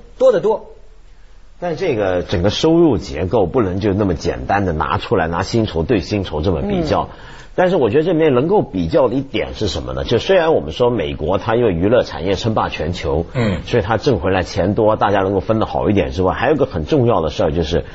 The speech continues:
Speaker 2: 你重不重视你本业收入的问题。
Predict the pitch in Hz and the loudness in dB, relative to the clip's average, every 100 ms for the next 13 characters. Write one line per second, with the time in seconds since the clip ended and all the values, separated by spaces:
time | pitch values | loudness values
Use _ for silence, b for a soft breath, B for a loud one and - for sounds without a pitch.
0 | B B B B 110 104 92 190 107 104 | B B B B 0 0 2 2 2 0
1 | 143 95 - 135 95 107 - 78 78 143 | 0 0 0 0 2 0 0 -2 0 2
2 | 107 - 131 127 139 110 67 71 67 - | 2 0 0 2 4 2 2 0 -2 -6
3 | 52 | -10